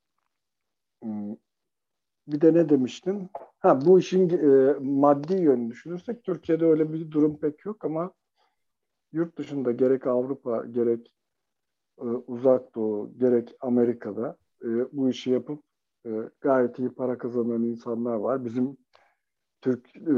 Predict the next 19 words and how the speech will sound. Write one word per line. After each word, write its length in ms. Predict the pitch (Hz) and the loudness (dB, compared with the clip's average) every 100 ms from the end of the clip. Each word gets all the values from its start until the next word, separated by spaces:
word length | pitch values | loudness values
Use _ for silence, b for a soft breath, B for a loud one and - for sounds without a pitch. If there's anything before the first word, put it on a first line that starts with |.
| 117 117 | 2 4
lirasının 580 | 127 123 120 127 123 123 | 6 4 2 0 0 0
<laughs> 220 | 120 _ | -6 _
değeri 420 | 120 131 135 139 120 | 2 6 8 6 2
düşmesi 480 | 120 131 127 135 | -2 2 2 2
de 60 | 127 | -4
aslında 460 | 120 113 123 123 120 | -4 -6 -6 -6 0
bu 120 | 120 | 0
açıdan 440 | 113 113 117 110 | 0 -2 -2 0
bir 60 | 117 | 0
avantaj. 720 | 107 107 110 113 156 180 _ _ _ _ _ _ _ _ - | 0 -2 -8 -10 -12 -12 _ _ _ _ _ _ _ _ -10
E, 40 | 120 113 113 | -4 -4 -4
Türkiye'de 480 | - 143 - 151 180 | -6 -6 2 4 4
de 120 | 131 | 2
birçok 320 | 127 - 131 - | -2 -6 -8 -8
çizerimiz 480 | 127 131 139 143 | 0 2 2 -2
yurt 260 | 143 127 _ | -4 -8 _
dışına 320 | - 139 131 | -14 -8 -6
iş 240 | 123 - 127 | -6 -8 -12
yapıyor. 480 | 127 - 120 98 | -12 -4 -4 -4